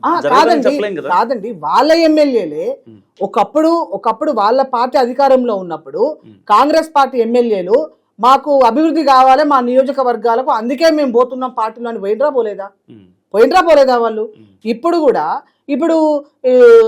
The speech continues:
Speaker 1: ఇప్పుడు కాంగ్రెస్ వచ్చిన తర్వాత వాళ్ళ మ-, వాళ్ళ ఎమ్మెల్యేలే "మా ర-, నియోజకవర్గానికి అభివృద్ధి కావాలని" చెప్పి వచ్చిండ్రా రాలేదా? అంటే అధికార పార్టీలతో ఉంటే నియోజకవర్గ ప్రజలకు, మనకు ఓట్లేసిన ప్రజలకు కొంత మనం అభివృద్ధి చేసుకోవాలని కదా వచ్చిర్రు. అప్పుడు,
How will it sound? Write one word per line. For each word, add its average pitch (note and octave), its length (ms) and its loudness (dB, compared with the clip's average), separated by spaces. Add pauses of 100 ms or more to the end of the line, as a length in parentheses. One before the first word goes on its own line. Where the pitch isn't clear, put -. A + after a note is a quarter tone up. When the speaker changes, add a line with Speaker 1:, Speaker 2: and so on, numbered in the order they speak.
(140)
Speaker 1:
ఇప్పుడు C4+ 180 -6
కాంగ్రెస్ D4+ 440 0
వచ్చిన C#4+ 200 -6
తర్వాత G#3+ 380 -4
వాళ్ళ C4 360 0
మ-, E4 220 -2
వాళ్ళ C4+ 280 2
ఎమ్మెల్యేలే C#4 440 2
"మా C4+ 200 0
ర-, B3+ 220 -2
నియోజకవర్గానికి C#4 760 -4
అభివృద్ధి B3+ 380 -6
కావాలని" B3 440 -2
చెప్పి B3+ 140 -8
వచ్చిండ్రా A3+ 340 -6
రాలేదా? G3+ 460 -6 (640)
అంటే A#3+ 320 2
అధికార B3+ 420 -2
పార్టీలతో B3+ 600 -4
ఉంటే C4 380 -6 (300)
నియోజకవర్గ C4 600 0
ప్రజలకు, A#3 440 -2
మనకు B3+ 300 -2
ఓట్లేసిన B3+ 360 -4
ప్రజలకు A3+ 320 -6
కొంత B3 200 -8
మనం G#3+ 180 -8
అభివృద్ధి B3 340 -4
చేసుకోవాలని A#3+ 540 -2
కదా A#3 160 0
వచ్చిర్రు. A3 400 0
అప్పుడు, G3 280 -8